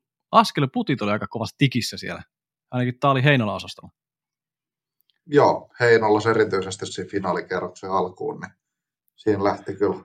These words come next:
Speaker 2: hyvin askelputti.
Speaker 1: <laughs> Oliko se jotenkin reenannut sitä tähän kauteen enemmän kuin normaalisti, vai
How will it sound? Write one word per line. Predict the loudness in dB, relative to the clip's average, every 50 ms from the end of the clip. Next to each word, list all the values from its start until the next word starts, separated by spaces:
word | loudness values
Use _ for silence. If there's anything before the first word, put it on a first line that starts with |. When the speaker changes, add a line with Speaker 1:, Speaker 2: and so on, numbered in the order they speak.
| _ _ _ _ _ _ _ _ _ _ _ _ _ _ _ 0
Speaker 2:
hyvin | 2 2 2 4
askelputti. | 2 0 0 -2 -4 -4 -4 -2 -4 -4 -6 -6 _ -10
Speaker 1:
<laughs> | -10 -10 -14 _ _ _ _ -20 -20 -20 -20 _ _ _ _ _ -16 -16 -14 -16 -16 _ _ _ _ _ _ _ _ _ _ _ _ _ 0 0 0 _ _ _ _ _ _ _ _ _ _ -20 _ 0
Oliko | 0 0 2
se | 2 0
jotenkin | 0 2 2 0 0 -2 -2 2
reenannut | 4 6 6 6 4 0 -2
sitä | -2 -2 -2 -2 -4 -8 _ _ _ _ _ _
tähän | 0 2 2 2
kauteen | 0 -2 -6 -6 -6 -6 -6
enemmän | -4 -4 -4 -6 -8
kuin | -8 -8 -8
normaalisti, | -8 -8 -8 -8 -10 -10 -10 -10 -8
vai | -6 -6 -6